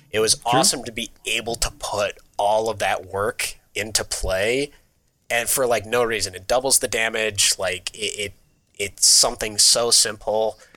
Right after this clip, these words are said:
Speaker 1: but it was a point I was trying to get across, and, and Talon picked up on it, and it just made, like, that train of my thought for weeks leading up to this worthwhile.
Speaker 2: Mm-hmm.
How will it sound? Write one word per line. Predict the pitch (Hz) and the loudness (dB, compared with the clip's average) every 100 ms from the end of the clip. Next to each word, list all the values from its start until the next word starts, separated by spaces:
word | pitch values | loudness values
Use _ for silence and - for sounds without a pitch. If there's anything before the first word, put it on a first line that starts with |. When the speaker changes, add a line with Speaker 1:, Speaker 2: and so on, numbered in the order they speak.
| - - | -16 0
Speaker 1:
but | 101 101 - | 2 2 -2
it | 107 | -4
was | 104 98 - 107 | -2 2 2 0
a | |
point | - 113 110 101 | -4 -4 -2 0
I | |
was | 104 - | 0 0
trying | 120 107 | 0 -2
to | 107 | -4
get | 101 | -6
across, | - 104 101 101 - - | -2 0 2 4 2 2
and, | 101 92 95 | -2 -8 -8
and | 98 92 | -8 -6
Talon | - 95 98 95 | -6 -6 -8 -8
picked | 104 - | -6 -2
up | 98 98 | -4 -4
on | 98 | -6
it, | 101 - - - - | -6 -8 -16 -14 -8
and | 101 | -6
it | 98 | -2
just | 104 - | -2 -2
made, | 101 104 101 101 - - | -2 -2 0 -2 -8 -4
like, | 101 95 - 95 | -2 -2 -6 -4
that | 98 101 - - | -2 -2 -6 -2
train | - - 101 101 101 | 0 0 -2 -2 -4
of | - | -6
my | 90 92 | -6 -6
thought | - 92 95 98 - | -2 0 0 0 -6
for | - 95 | -8 -8
weeks | 90 95 95 - | -6 -2 0 0
leading | 95 95 | -2 -6
up | 92 - | -6 -6
to | - | -4
this | 107 107 90 | 0 0 -2
worthwhile. | 92 98 - 95 95 101 104 - | -4 -4 -4 -4 0 0 0 -2
Speaker 2:
Mm-hmm. | 104 98 | -4 -6